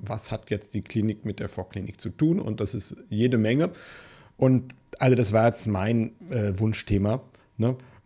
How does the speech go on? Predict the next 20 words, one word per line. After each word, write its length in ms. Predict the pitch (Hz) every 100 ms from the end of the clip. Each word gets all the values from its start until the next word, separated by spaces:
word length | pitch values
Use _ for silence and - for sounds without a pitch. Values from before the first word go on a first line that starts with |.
| -
Ähm, 320 | 120 113 113 -
mit 200 | 127 120
dem 100 | 117
Ikterus 520 | 127 - 131 139 -
und 120 | 131
dem 140 | 123
Bilirubin, 500 | 104 117 113 104 123
den 160 | 127 127
wir 100 | 120
heute 220 | 123 127
machen, 320 | 120 123 127
weil's 300 | 95 107 113
halt, 240 | 117 104 -
naja, 180 | 104 110
bei 80 |
uns 220 | 107 123 -
so 80 |
viel 240 | 117 120 110
vorkommt. 580 | - 113 120 156 165 165 - - - - -
Ähm, 460 | 131 131 131 131